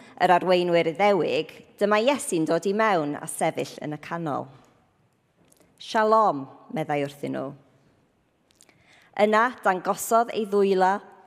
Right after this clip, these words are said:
a'i ochr iddyn nhw. Roedd y disgyblion mor hapus pan welon nhw'r arglwydd. Yna dywedodd Iesu eto, "Shalom." Yn union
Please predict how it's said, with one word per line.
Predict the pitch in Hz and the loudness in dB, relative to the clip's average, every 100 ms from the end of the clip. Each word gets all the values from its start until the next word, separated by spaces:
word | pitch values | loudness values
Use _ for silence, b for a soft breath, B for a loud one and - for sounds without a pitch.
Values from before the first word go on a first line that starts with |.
| - | -2
a'i | 185 180 | 2 2
ochr | 151 151 147 - | 0 -2 -2 -2
iddyn | 156 143 143 | -4 -4 -2
nhw. | 139 143 - - _ _ _ _ _ _ _ _ _ b b b - | -4 -6 -10 -20 _ _ _ _ _ _ _ _ _ b b b 0
Roedd | 226 220 | 2 2
y | 233 | 0
disgyblion | 240 - - 247 208 185 175 | -4 -4 -2 -2 2 2 2
mor | 190 220 220 175 170 | -2 2 4 4 2
hapus | 202 196 156 143 143 - - | -4 -4 -2 -2 -4 -16 -12
pan | 175 170 | -6 0
welon | 170 165 147 143 | 2 2 0 -2
nhw'r | 139 139 - | -6 -6 -8
arglwydd. | 156 - 139 139 139 - _ _ _ _ _ _ _ _ _ _ b b b b | -10 -8 -6 -6 -6 -12 _ _ _ _ _ _ _ _ _ _ b b b b
Yna | 247 254 | 2 2
dywedodd | 262 262 254 254 | 4 4 4 2
Iesu | 254 240 - | 2 0 2
eto, | 247 247 - 165 139 B B | 2 2 0 0 0 B B
"Shalom." | - - 214 214 220 165 139 151 - - - _ _ _ _ _ b b b | -8 2 4 6 6 4 0 -10 -18 -20 -20 _ _ _ _ _ b b b
Yn | b 185 | b 4
union | 220 226 254 277 302 | 4 6 4 4 -2